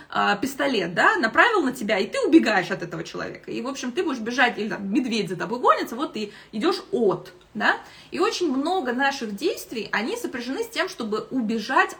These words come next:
от чего-то. От, а, ну, там, неодобрения родителей, от неодобрения окружающих, от, а, чувства того, что ты какой-то несостоятельный, не-, неинтересный, неумный, некрасивый, не какой-то.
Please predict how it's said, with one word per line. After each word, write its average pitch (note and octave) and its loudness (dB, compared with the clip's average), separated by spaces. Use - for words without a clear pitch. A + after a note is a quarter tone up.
от C#4+ -2
чего-то. G#3+ -4
От, C#4+ 2
а, A#3+ 6
ну, G#3+ -4
там, D#3+ -10
неодобрения B3+ 2
родителей, G3 0
от A#3+ 2
неодобрения B3+ 0
окружающих, G#3+ -2
от, C4 4
а, A3+ 0
чувства C#4 -4
того, A#3+ 2
что - -8
ты B3 -10
какой-то C4 -4
несостоятельный, A#3 -2
не-, G#3+ -2
неинтересный, A#3+ 0
неумный, A#3 0
некрасивый, A3 -2
не G#3 -4
какой-то. G#3+ -2